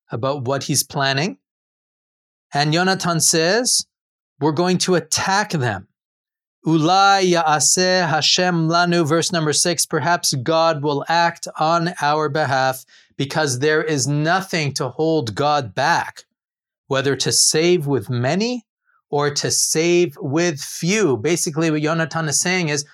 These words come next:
it doesn't matter to God whether we are a small and weak force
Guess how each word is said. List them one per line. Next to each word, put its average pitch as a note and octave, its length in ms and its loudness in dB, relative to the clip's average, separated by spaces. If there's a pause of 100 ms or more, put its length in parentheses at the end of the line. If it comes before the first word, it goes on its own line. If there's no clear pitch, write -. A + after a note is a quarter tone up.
(140)
it D3 100 -4
doesn't E3+ 320 0
matter D3 420 0
to - 140 -4
God C#3+ 540 0 (240)
whether D#3+ 340 0
we F3+ 300 0
are D3+ 280 0
a C3 140 -2
small E3+ 640 0
and C#3 320 -4
weak F#3 260 -4
force C#3 560 -2